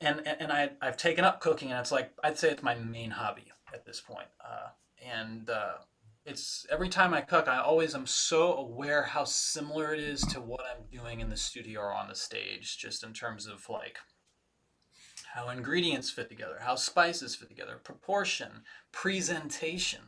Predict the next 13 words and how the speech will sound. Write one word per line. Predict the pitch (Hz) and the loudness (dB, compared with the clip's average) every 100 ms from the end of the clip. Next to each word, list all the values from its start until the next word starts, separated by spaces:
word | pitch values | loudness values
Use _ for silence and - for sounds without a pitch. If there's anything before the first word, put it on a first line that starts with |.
| _ - - - - | _ -20 -20 -20 0
all | 143 180 | 8 8
those | 165 165 156 - | 10 4 4 -2
things | - 170 175 170 139 131 - | -4 0 2 2 -2 -4 -4
factor | - 127 117 - 120 | 2 2 0 -4 -10
into | 117 117 117 113 | -8 -12 -12 -12
the | 110 | -10
way | 110 110 110 | -8 -8 -10
you | 107 107 107 107 | -12 -14 -16 -18
kind | - 113 107 | -14 -10 -10
of | 110 113 - - | -12 -16 -20 -18
enjoy | 113 113 110 107 | -16 -10 -8 -8
a | 107 | -10
meal. | 113 101 | -16 -18